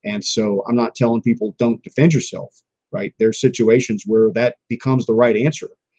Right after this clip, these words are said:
and there are unavoidable situations where you can't get out of it, and you need to recognize those. But the same token,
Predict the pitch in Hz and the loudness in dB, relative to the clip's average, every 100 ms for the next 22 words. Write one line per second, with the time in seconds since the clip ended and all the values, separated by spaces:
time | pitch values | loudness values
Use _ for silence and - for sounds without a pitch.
0 | _ - 110 113 117 139 131 110 165 165 | _ -8 -4 -2 -2 0 0 2 2 2
1 | 107 - 101 - 98 110 98 - 104 101 | -2 -8 -12 -8 -10 -10 -14 -14 -10 -6
2 | 104 - - 113 107 _ _ _ _ - | -6 -8 -6 -4 -6 _ _ _ _ -4
3 | 123 117 226 110 92 - _ _ _ 110 | 0 0 -2 -2 -6 -14 _ _ _ -2
4 | 110 113 110 104 127 139 110 101 98 95 | 0 -2 -2 -2 -2 -2 -6 -10 -12 -12
5 | 104 110 - - _ _ - - 117 104 | -12 -12 -16 -20 _ _ -8 0 0 0
6 | - _ _ _ _ - 107 127 110 - | -8 _ _ _ _ -12 -4 -2 -2 2
7 | 143 135 104 | 2 2 -4